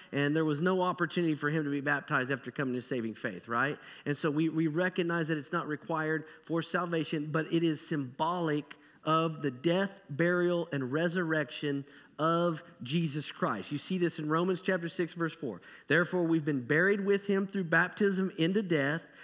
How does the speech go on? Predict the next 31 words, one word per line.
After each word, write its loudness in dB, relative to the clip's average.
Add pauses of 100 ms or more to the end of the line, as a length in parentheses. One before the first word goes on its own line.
(140)
so 2
that 2
just 0
as -2
Christ 0
was -2
raised 2
from 0
the 4
dead 0
through 0
the 0
glory 2
of 0
the 0
Father, -2 (180)
so 0
we 0
too 2
may 2
walk -2 (180)
in 0
newness 2
of -2
life." 0
You 0
may 4
have 0
even 0 (220)
heard 2
that, -2